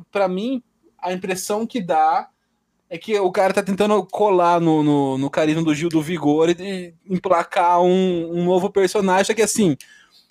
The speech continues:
se, se, se ele não começar a se diferenciar e mostrar, tipo, algo dele, tipo assim, o, o Vini, tipo assim, ficar só na, na frase, no, na personalidade, assim, a, a lá Gil do Vigor,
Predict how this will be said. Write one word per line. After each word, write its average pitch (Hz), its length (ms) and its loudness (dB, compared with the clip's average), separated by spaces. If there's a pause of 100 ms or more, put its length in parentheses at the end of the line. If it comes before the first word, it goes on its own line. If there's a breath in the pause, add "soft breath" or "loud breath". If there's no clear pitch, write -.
(340 soft breath)
se, - 280 0
se, 208 360 -2
se - 180 -8 (220)
ele 233 180 2
não 269 160 4
começar 247 240 4
a 220 40 2
se - 100 -10
diferenciar 180 640 2
e 165 40 2
mostrar, 165 380 2
tipo, - 200 0
algo 156 240 2 (280)
dele, 160 320 0
tipo 143 140 -10
assim, 143 240 -2
o, 131 440 -2
o 151 40 4
Vini, 156 300 0
tipo 156 100 -8
assim, 139 260 -2
ficar - 300 -2
só 165 140 2
na, 170 160 4 (360 loud breath)
na 151 160 2
frase, 160 580 0
no, 156 80 2
na 151 140 -2
personalidade, 147 720 0
assim, 151 480 0
a, 131 260 0
a 135 40 2
lá 143 200 2
Gil 143 120 -4
do 135 100 -6
Vigor, 143 360 0